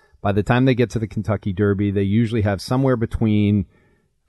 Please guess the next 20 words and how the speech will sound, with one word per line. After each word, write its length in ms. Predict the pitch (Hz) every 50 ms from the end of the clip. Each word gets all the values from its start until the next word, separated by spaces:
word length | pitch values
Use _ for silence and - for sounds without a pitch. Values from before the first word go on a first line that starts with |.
| _ _ -
five 440 | 117 110 117 117 113 113 113 95
and 180 | 101 95 95 98 -
eight 180 | 104 104 110 -
races 420 | 107 98 104 110 - - 123 113
under 200 | 131 131 135 135
their 120 | 123 131 127
belt. 380 | 120 131 127 127 131 - - _
Very 380 | - 95 101 117 127 143 147 139
lately, 720 | 120 117 110 107 117 127 - - 139 147 151 147 156 - -
a 60 | 107
lot 400 | 101 95 95 98 98 101 107 -
of 40 | 104
the 60 | 104
horses 440 | 92 107 107 104 - - 98 90 95
have 140 | 98 92 92
only 280 | 95 95 98 98 95
had 260 | 87 104 95 92 82
three 320 | - _ - 95 101 101 90
to 60 | 90
five, 540 | - - 92 95 107 120 143 175 151 -